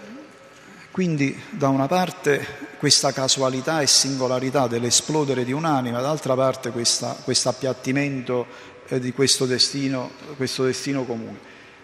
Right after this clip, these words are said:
Forse prima di procedere vale la pena di, eh, leggere qualche passo significativo che vi ho riportato.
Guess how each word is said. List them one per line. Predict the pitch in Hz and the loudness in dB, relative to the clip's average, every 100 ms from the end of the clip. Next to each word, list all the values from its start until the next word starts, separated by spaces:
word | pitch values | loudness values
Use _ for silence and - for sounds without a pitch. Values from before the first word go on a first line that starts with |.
| - | -16
Forse | 139 180 - 147 | -4 -2 -2 -4
prima | 175 175 | -4 -4
di | 156 | -4
procedere | 156 156 147 139 127 120 - - - | -4 -2 0 0 0 -2 -8 -18 -10
vale | 139 135 139 | -2 0 2
la | 139 | 2
pena | 165 151 131 | 2 2 0
di, | 127 117 - - - - - - | 0 -4 -10 -18 -20 -20 -20 -10
eh, | - 135 127 139 135 147 151 | 0 2 2 -2 -4 -6 -2
leggere | 147 135 127 131 127 117 - - - - | 2 2 2 2 0 -2 -10 -16 -16 -12
qualche | 131 123 139 | -8 -4 -4
passo | - 147 147 131 | 0 2 2 2
significativo | 139 131 127 123 131 127 | 2 2 2 2 2 0
che | 120 | 0
vi | 117 120 | 0 -2
ho | |
riportato. | 117 120 117 - 107 - | 0 0 -2 -2 -8 -8